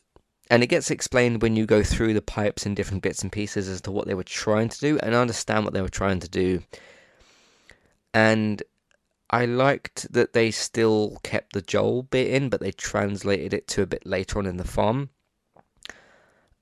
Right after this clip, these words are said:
I really do think that just, uh, the, the, the sewer section, that this, this lost level part really added an unnecessary bit to it.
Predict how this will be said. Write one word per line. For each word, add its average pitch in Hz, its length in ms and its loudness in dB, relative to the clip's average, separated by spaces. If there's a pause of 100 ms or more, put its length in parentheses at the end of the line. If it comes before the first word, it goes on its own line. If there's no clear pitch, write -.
(580)
I 107 60 2
really 113 440 4
do 104 140 2
think 101 300 -2
that 101 180 -4
just, 101 240 -4
uh, 76 160 -10
the, 78 160 -4
the, 104 340 0
the 101 160 2
sewer 113 320 2
section, 98 460 -4
that 92 220 -2
this, 95 240 -4
this - 260 -6
lost 98 260 -4
level 95 220 -4
part 87 320 0
really 104 460 0
added 95 440 -4 (1040)
an 101 200 0
unnecessary 98 640 0
bit 98 240 0
to 123 100 0
it. 147 160 2